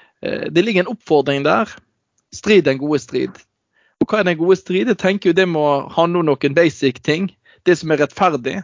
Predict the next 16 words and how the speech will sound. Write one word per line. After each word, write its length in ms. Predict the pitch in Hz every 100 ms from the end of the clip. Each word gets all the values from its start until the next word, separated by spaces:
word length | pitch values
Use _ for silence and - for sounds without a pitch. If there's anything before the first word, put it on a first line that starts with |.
| - _ _ _ -
det 80 | 175
som 140 | 160 143
er 80 |
kjærlig, 460 | - 156 170 151 151 202 165 -
utholdenhet 800 | 190 - 151 143 123 131 151 160
og 100 | 156
ydmykt, 600 | 175 156 120 110 113 -
som 360 | - 143 127 131
står 380 | - 139 117 135
i 80 | 131
verset 300 | 131 - 127
rett 200 | 127 -
før. 180 | 123 -
Dette 240 | 143 -
er 60 | 147
fra 220 | 135 127